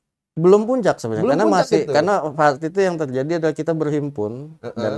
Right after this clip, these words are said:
Speaker 1: itu kemudian,
Speaker 2: F A B L itu
Speaker 1: ah, dan,
Speaker 2: terbentuk.
Speaker 1: dan kemudian sesudah itu, eh, melakukan perlawanan balik. Sesudah berhimpun akhirnya kan bisa melawan
Speaker 2: Iya,
Speaker 1: balik kan, makanya
Speaker 2: iya.
Speaker 1: akhirnya
Speaker 2: Heeh.
Speaker 1: terjadilah aksi saling sweeping.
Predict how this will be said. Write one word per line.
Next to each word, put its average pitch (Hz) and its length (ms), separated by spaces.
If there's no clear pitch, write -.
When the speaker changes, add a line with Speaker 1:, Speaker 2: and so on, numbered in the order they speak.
Speaker 1:
itu 131 220
kemudian, 127 400
Speaker 2:
F - 20
A 127 60
B - 0
L 131 100
itu 120 160
Speaker 1:
ah, 104 160
dan, 110 160
Speaker 2:
terbentuk. 107 300
Speaker 1:
dan 113 180
kemudian 113 420
sesudah 104 400
itu, 101 280
eh, 110 320
melakukan 135 420
perlawanan 147 480
balik. 143 240
Sesudah 156 300
berhimpun 175 420
akhirnya 202 300
kan 247 80
bisa 196 160
melawan 123 260
Speaker 2:
Iya, 139 60
Speaker 1:
balik 139 260
kan, 131 220
makanya 123 400
Speaker 2:
iya. 151 100
Speaker 1:
akhirnya 120 460
Speaker 2:
Heeh. 180 160
Speaker 1:
terjadilah 127 580
aksi 170 440
saling 151 800
sweeping. 196 640